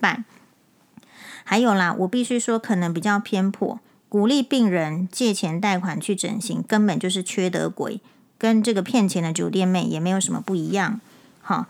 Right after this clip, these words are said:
赚钱是很 OK 啊，你要，你要赚钱，有各种方式的赚钱，但是鼓励人家借钱让你赚，这个就是，<laughs> 我们就很点点点嘛。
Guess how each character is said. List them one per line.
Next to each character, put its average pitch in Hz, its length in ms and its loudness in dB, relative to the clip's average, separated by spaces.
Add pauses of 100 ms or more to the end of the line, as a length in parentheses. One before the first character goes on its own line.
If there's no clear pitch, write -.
(340)
赚 277 240 4
钱 226 220 2
是 262 140 0
很 185 80 4
OK 202 440 2
啊， 190 300 0
你 170 120 -2
要， 220 200 2 (120)
你 190 120 0
要 202 140 4
赚 226 240 0
钱， 190 140 0
有 175 40 0
各 220 140 0
种 180 180 0
方 208 180 2
式 220 120 -2
的 202 80 0
赚 208 240 0
钱， 185 180 -2
但 262 260 4
是 247 220 0 (460)
鼓 185 200 2
励 277 140 2
人 196 220 2
家 220 160 4
借 226 260 0
钱 170 180 -2
让 196 220 2
你 - 100 0
赚， 202 440 0 (180)
这 233 100 0
个 190 220 2 (260)
就 196 300 0
是， 214 320 2
<laughs> - 80 0 (120)
我 - 40 2
们 208 160 6
就 269 100 6
很 220 160 4
点 190 240 2
点 196 240 2
点 214 240 -2
嘛。 - 260 -6